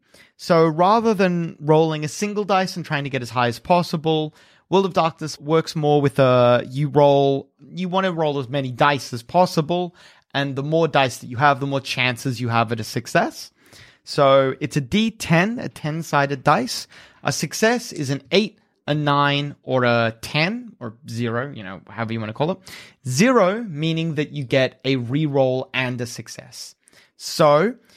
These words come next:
this roll that I'm about to make you do, it's a wits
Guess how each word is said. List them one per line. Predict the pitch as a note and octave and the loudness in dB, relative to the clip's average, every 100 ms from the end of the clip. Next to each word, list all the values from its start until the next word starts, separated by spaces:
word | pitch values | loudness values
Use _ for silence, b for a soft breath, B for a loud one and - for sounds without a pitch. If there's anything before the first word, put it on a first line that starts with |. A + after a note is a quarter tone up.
| b b | b b
this | E3 A#3+ - | -2 0 0
roll | F3+ E3+ G3 | 4 4 4
that | G#3 D3+ | 2 2
I'm | |
about | C#3+ C#3+ D3 | 4 2 2
to | E3 | 0
make | E3 | -4
you | E3+ | -4
do, | C3 D3+ A#3 | 0 0 -2
it's | - D3 | -6 -2
a | D#3 | 0
wits | C3 C3 A#3 A#3 - - | -2 -2 -2 -2 -12 -12